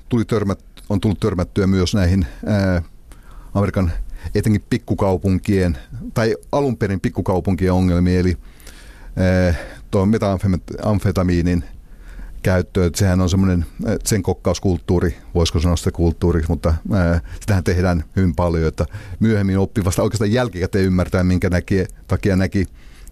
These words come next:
tämmöisiä palaneita taloja, koska siellä oli todennäköisesti keitokset pamahtanut ja, ää, sitten keittiöt, ties mitkä, ää, sinne palaneet, ja sitten kerran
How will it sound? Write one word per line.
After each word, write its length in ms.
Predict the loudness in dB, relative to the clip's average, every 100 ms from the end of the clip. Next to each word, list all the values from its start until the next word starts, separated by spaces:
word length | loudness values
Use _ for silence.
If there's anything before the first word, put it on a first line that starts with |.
| -4
tämmöisiä 320 | 0 2 2 -2 -10 -14 -4
palaneita 380 | 0 0 -2 -2
taloja, 400 | -2 -2 -4 -6 -12 -20 -20 -20 -20 -20 -20 -20 -18 -10
koska 340 | 0 0 0 0
siellä 280 | 2 2 2
oli 160 | 2
todennäköisesti 420 | 0 -2 -2 -4 -2
keitokset 560 | 0 0 -2 -2 -4 -8 -2
pamahtanut 600 | 0 0 0 0 0 0
ja, 180 | 0 0 -6 -4
ää, 300 | 0 0 0
sitten 260 | -2 -4 -2
keittiöt, 480 | 0 -2 -2 -4 0
ties 200 | -2 0
mitkä, 280 | -2 -4 -4 -10 -20 -20 -20 -20 -4
ää, 220 | 2 2
sinne 160 | 2 0
palaneet, 460 | 0 0 2 0 0
ja 100 | 0
sitten 360 | 0 0 -2 -2 -6 -10 -18 -20 -8 -2
kerran 480 | 0 0 0 -2